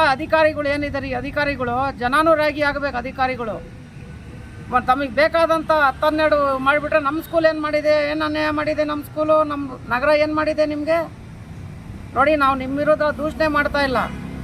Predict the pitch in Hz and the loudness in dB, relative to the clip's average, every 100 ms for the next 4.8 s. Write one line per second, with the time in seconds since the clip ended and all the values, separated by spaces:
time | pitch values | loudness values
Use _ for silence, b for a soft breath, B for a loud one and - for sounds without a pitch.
0 | - - - - - 202 233 240 311 302 | -10 -12 -12 -12 -4 -4 0 2 4 4
1 | 294 330 - 254 233 - 214 294 294 294 | 2 2 0 2 0 2 2 4 2 -2
2 | 294 269 269 302 302 277 277 277 262 262 | -4 -4 0 2 2 -2 -6 -2 -2 -2
3 | 320 269 262 277 269 247 277 285 269 262 | -4 -4 -2 -2 -2 2 2 0 -4 -8
4 | 240 - - - - - 233 | -10 -14 -16 -16 -14 -2 -2